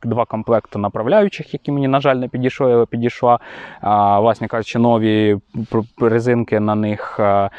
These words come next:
я замовив нові тормозні колодки, я замовив,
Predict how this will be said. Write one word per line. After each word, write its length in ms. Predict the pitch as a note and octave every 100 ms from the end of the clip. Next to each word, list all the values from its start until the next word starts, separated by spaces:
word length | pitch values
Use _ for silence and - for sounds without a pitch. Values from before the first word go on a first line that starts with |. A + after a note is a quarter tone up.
| - -
я 140 | A2+
замовив 340 | G#2+ G2+ G2 G2+
нові 180 | G2+
тормозні 400 | F#2+ G2+ G2+ A2+
колодки, 800 | A2 D3 G3 G#3+ - E3+ D#3+ C#3+
я 240 | A#2 G#2+ G2+
замовив, 760 | G2+ G#2 G#2+ G2+ F#2+ G2